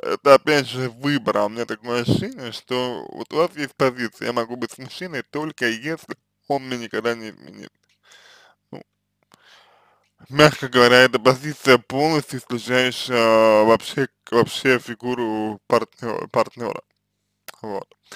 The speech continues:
Следующий момент — это то, как у вас затевает предательство. То есть, а, по факту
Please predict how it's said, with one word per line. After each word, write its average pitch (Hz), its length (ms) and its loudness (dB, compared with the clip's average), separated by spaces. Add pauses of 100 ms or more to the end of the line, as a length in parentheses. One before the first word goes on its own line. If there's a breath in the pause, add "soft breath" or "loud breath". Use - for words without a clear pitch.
(680 loud breath)
Следующий 147 380 2
момент — 185 560 0 (160)
это 190 420 2 (120)
то, 165 200 2
как 156 300 0
у 147 40 -4
вас 131 180 2
затевает 117 440 -2
предательство. 117 600 -6 (1120 soft breath)
То 131 100 -2
есть, 127 280 -4
а, 135 520 8
по 147 120 0
факту 196 420 0